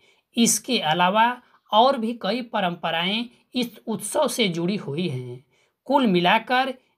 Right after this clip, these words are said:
ये उत्सव गौधन से जुड़ा हुआ है। अब गोवर्धन पूजा करने की पूजा विधि को भी जान लेते हैं। गोवर्धन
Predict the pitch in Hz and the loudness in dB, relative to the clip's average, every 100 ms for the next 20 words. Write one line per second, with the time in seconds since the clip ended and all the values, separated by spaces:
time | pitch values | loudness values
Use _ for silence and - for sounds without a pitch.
0 | 190 180 262 262 - 185 185 202 180 180 | -8 -2 -2 -2 -6 -8 -6 -2 -2 -2
1 | - 180 175 247 240 143 165 262 254 277 | -8 -6 2 4 4 0 -4 -4 -6 -8
2 | 247 170 175 190 127 - 160 135 120 117 | -6 -4 -2 -2 -4 -12 -10 -10 -12 -14
3 | _ _ _ _ _ 294 277 233 185 196 | _ _ _ _ _ 4 4 4 0 0
4 | 190 196 185 269 240 175 175 175 175 190 | 2 0 0 -4 -6 -8 -2 -4 -2 -2
5 | 190 240 240 262 269 277 _ _ _ 214 | -2 -4 -6 -8 -10 -12 _ _ _ -2
6 | 208 196 175 185 165 254 247 180 185 220 | 2 2 2 -2 -2 -4 -4 -4 -4 -6
7 | 143 170 165 - 127 113 117 117 120 _ | -6 -4 -6 -8 -12 -12 -10 -12 -14 _
8 | _ - 185 208 202 208 214 196 277 | _ -6 0 2 4 4 2 0 -4